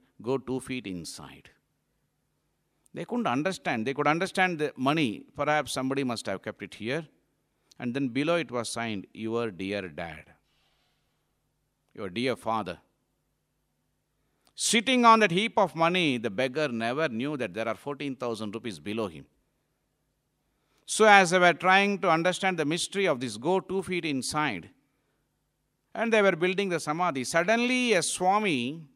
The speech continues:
a sannyasi, was passing through that. Seeing the great commotion going on, he also stood there to watch out of curiosity what is happening. Then they turned to the Swami and told,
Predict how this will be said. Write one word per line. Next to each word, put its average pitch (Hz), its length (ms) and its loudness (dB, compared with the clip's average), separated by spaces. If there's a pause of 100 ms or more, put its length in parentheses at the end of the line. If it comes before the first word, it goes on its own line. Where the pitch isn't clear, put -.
a 135 80 -14
sannyasi, 175 560 -4
was 151 200 -2
passing 139 420 -4
through 131 220 -8
that. 98 180 -6 (400)
Seeing 240 320 -2
the 190 80 2
great 190 280 -2
commotion 170 520 -2
going 151 260 0
on, 139 140 0
he 165 160 2
also 170 320 2
stood 156 260 -8
there 139 200 2
to 131 100 -4
watch 127 400 0 (280)
out 135 120 -4
of 131 160 -8
curiosity 151 480 -4
what 127 160 0
is 120 100 -4
happening. 101 380 -6 (800)
Then 240 240 6
they 240 100 8
turned 233 320 4
to 214 60 2
the 196 120 4
Swami 185 360 4
and 170 140 -2
told, 185 180 -2